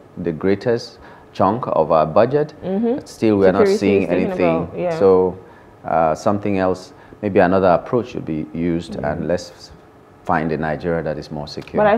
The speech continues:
Speaker 2: I, I, one, one thing I wanna say is war is never the option.
Speaker 1: Never.
Speaker 2: Never.
Speaker 1: At the end of the day, we'll
Speaker 2: Never
Speaker 1: come
Speaker 2: the
Speaker 1: back to the
Speaker 2: option.
Speaker 1: table. The
Speaker 2: Yes.
Speaker 1: same table we should have just
Speaker 2: Yes.
Speaker 1: sat at.
Speaker 2: And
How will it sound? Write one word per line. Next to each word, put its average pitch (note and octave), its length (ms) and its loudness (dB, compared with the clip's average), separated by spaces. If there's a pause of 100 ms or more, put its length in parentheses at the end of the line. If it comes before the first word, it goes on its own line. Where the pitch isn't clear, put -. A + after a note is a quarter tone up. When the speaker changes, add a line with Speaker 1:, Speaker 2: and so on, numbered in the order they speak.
(160)
Speaker 2:
I, A#3 80 -6
I, A#3+ 40 -6 (100)
one, A3+ 440 0
one C4+ 160 0
thing C4+ 120 2
I A3 40 4
wanna G3 280 2
say F#3 200 -2
is E3+ 140 -4
war F3+ 320 -2
is F#3 120 -6
never E3 220 -6
the - 140 -8
option. F2+ 580 -10
Speaker 1:
Never. D#2 440 -2
Speaker 2:
Never. F3+ 340 2
Speaker 1:
At E3 100 4
the E3 60 6
end D3+ 220 6
of C3 100 4
the A2 80 0
day, G2+ 300 2 (200)
we'll E2 140 -2
Speaker 2:
Never F3+ 120 0
Speaker 1:
come F#2+ 100 8
Speaker 2:
the F#2+ 60 2
Speaker 1:
back F2 180 6
to E3 60 -4
the G#2 120 0
Speaker 2:
option. E3+ 60 -6
Speaker 1:
table. B2+ 300 0
The G#2+ 120 -8
Speaker 2:
Yes. E3 180 2
Speaker 1:
same C3 160 6
table G#2+ 300 4
we F#2+ 80 2
should F2 160 -2
have F2 160 2
just F#2+ 140 2
Speaker 2:
Yes. D3 100 0
Speaker 1:
sat F2+ 220 4
at. D2+ 180 -4
Speaker 2:
And - 60 -10